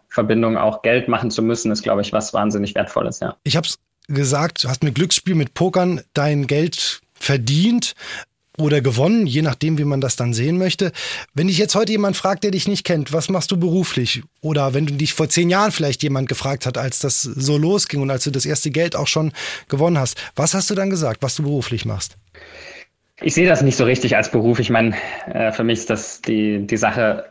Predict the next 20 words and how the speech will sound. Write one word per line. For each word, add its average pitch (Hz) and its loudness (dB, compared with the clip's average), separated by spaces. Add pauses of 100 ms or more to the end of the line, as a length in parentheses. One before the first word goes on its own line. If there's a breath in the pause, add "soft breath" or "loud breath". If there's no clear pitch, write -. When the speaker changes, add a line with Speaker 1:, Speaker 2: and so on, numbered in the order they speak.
Speaker 1:
womit 113 -2
ich - -8
einen 113 0
Großteil 113 0
meiner 110 2
Zeit 131 0
verbracht 127 0
habe. 113 2
Insofern 107 0
habe 107 2
ich 107 -8
das - -2
natürlich 107 -2
dann 104 0
schon 104 -2
geantwortet, 104 -2
dass - -6
ich - -10 (160)
Poker 117 0
spiele. 113 0